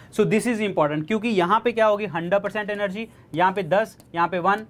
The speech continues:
यहाँ पे पॉइंट ज़ीरो वन, क्योंकि हर जगह के ऊपर टेन परसेंट एनर्जी का लेन देन देखने को आपको मिलेगा। ट्रांसफ़र जो होती है वो टेन परसेंट ही होती है।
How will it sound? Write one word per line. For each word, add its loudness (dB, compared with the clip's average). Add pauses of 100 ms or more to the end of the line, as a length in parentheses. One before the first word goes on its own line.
यहाँ -2
पे -4
पॉइंट -2
ज़ीरो -2
वन, 2
क्योंकि -4
हर 2
जगह 2
के -4
ऊपर -2
टेन 0
परसेंट -8
एनर्जी -6
का -2
लेन 0
देन 0
देखने -4
को -2
आपको 0
मिलेगा। -4 (280)
ट्रांसफ़र 4
जो 4
होती 2
है 2 (120)
वो -4
टेन 2
परसेंट 0
ही 2
होती 2
है। 4